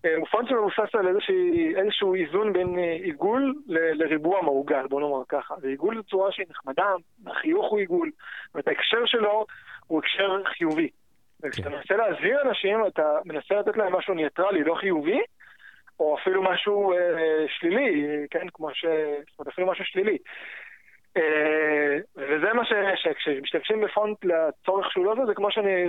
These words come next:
Speaker 1: פונה אליך בחיוך ואומר לך משהו שהוא בכלל, "אל תאכל את זה", אוקיי?
Speaker 2: <laughs>
Speaker 1: כאילו ש-, זה לא, זה לא
Speaker 2: זה
Speaker 1: עובד
Speaker 2: רעל.
Speaker 1: ביחד.
Speaker 2: <laughs>
Speaker 1: כן, לא עובד ביחד.
Speaker 2: אוקיי.
Speaker 1: אה, זה לא עובד ביחד,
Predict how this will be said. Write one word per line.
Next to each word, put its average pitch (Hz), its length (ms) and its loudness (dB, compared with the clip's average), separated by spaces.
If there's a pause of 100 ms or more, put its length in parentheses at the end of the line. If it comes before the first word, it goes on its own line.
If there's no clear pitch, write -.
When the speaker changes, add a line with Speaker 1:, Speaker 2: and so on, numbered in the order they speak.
(120)
Speaker 1:
פונה 165 200 0
אליך 190 200 0
בחיוך 190 480 0
ואומר 175 200 0
לך 190 200 -2
משהו 180 200 -2
שהוא 156 260 -6
בכלל, 165 500 -2 (800)
"אל 190 100 2
תאכל 220 320 2
את 196 100 -2
זה", 131 80 -2 (220)
אוקיי? 202 200 0 (160)
Speaker 2:
<laughs> 117 120 -4
Speaker 1:
כאילו 156 180 -2
ש-, - 80 -10 (340)
זה 170 80 2
לא, 214 300 2
זה 160 60 0
לא 165 100 2
Speaker 2:
זה 190 60 4
Speaker 1:
עובד 208 120 2
Speaker 2:
רעל. 113 180 2
Speaker 1:
ביחד. 143 320 0 (420)
Speaker 2:
<laughs> - 420 -6
Speaker 1:
כן, 208 200 2 (240)
לא 220 120 2
עובד 196 220 0
ביחד. 151 520 -2 (100)
Speaker 2:
אוקיי. 120 340 -4 (140)
Speaker 1:
אה, 170 300 2 (400)
זה 160 80 0
לא 208 100 2
עובד 190 200 0
ביחד, 165 280 0